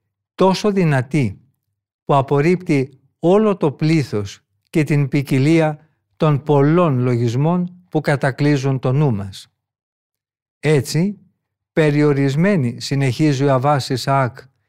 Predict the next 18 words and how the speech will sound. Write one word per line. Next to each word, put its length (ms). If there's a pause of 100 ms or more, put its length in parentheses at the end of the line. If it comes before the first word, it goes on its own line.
(140)
η 160
ψυχή 680 (420)
στην 300
απλότητα 800
αυτού 720 (240)
του 120
ταπεινού 760
στίχου 640 (680)
θα 100
καταφέρει 640
να 140
φτάσει 440
εύκολα 680 (220)
στο 360
στόχο 720 (340)
του 80
ευαγγελικού 760
μακαρισμού 880